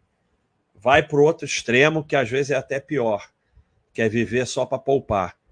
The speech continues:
Então, fica obcecado com aporte, não pode gastar em nada, não pode trocar de carro, não pode comprar nada, ninguém na família pode comprar nada, anota a bala Juquinha.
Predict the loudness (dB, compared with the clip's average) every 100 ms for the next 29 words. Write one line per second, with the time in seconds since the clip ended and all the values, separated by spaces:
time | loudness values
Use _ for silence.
0 | _ _ _ _ -20 -6 -6 -6 -6 -4
1 | -4 -6 -6 -4 0 0 0 -4 -4 -4
2 | -2 0 0 -2 -10 -10 -6 -4 -4 -2
3 | -2 -2 -4 -4 -4 -2 2 2 2 0
4 | -2 _ _ _ _ -8 -4 0 -2 -2
5 | -8 -4 -2 -4 -4 0 2 0 -2 -6
6 | -6 -6 -6 -8 -6 -2 -2 0 2 4
7 | 4 0 -4 -6 -6 -6 -6 -6 -4 -6
8 | -6 -8 -6 -8 -2 -2 0 0 0 0
9 | -2 0 -2 0 -4 -2 -2 -2 -4 -8
10 | -6 -4 -2 -2 -4